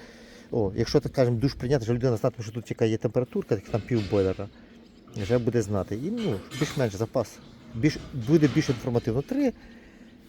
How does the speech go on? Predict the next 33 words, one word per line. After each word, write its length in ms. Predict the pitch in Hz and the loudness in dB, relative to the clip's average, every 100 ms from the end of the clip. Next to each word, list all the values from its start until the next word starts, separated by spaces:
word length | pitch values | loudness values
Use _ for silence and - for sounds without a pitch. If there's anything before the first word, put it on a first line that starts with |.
| - - - - - | -20 -18 -16 -16 -10
три, 240 | 202 240 | -2 0
можна 240 | 175 160 | 2 0
було 120 | 143 135 | 2 2
три 280 | - 160 | 2 0
ставити, 380 | - - 113 101 | 0 0 0 0
теж 240 | - 247 - | -2 -2 -2
там, 260 | - 117 | -4 -2
не, 80 | 113 - - | -2 -4 -6
я 80 | |
думаю, 160 | 104 107 | -2 0
вже 100 | 95 | -2
зайве. 340 | - 180 120 | -4 -4 -2
Так 180 | 104 107 | -4 -4
я, 60 | 98 - - | -6 -8 -2
я 100 | 151 | 2
вирішу 280 | 190 190 131 | 4 4 2
два 200 | 110 156 | 0 0
десь, 220 | 120 - - | 0 -8 -6
саме 160 | 160 139 | -2 0
буде 200 | 107 107 | 0 -4
оптимальне. 420 | - 104 90 85 95 | -4 -8 -6 -10 -10
Один 220 | 107 131 117 | -4 -2 0
замало, 420 | 143 185 170 110 - - - | 0 0 0 0 -2 -18 -20
<laughs> 360 | - - - - | -14 -14 -14 -6
три 160 | - 127 | 2 4
забагато, 580 | 120 110 98 90 98 - - | 4 2 -2 -2 -4 -8 -6
так, 180 | 131 - | -4 -2
на 60 | |
мою 160 | 113 117 | 0 0
думку, 380 | 107 95 - 90 - - - - | 0 -4 -6 -12 -14 -20 -20 -8
на 60 | 113 | -6
такий 260 | 110 - 107 | -4 -2 -2
бойлерчик. 640 | 95 92 92 - 98 | 0 0 -2 -4 -10